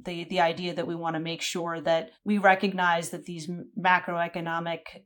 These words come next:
assumptions can affect our real estate forecasts, and we wanna make sure to include them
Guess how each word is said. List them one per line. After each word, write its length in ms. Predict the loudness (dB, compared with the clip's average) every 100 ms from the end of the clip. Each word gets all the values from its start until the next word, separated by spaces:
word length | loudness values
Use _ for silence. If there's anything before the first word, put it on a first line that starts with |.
| -4
assumptions 720 | 2 6 6 6 0 -4 -6
can 220 | -6 -6
affect 460 | -6 2 2 2 0
our 180 | 0
real 220 | -2 -6 -6
estate 320 | -6 -6 -6
forecasts, 560 | -6 -6 0 0 0
and 100 | -4
we 80 | -6
wanna 240 | -4 -4 -4
make 240 | -6 -6
sure 320 | -6 -4 -6
to 460 | -6 -8 -8 -8 -6
include 480 | -6 -4 -2 0 0
them 380 | -4 -4 -8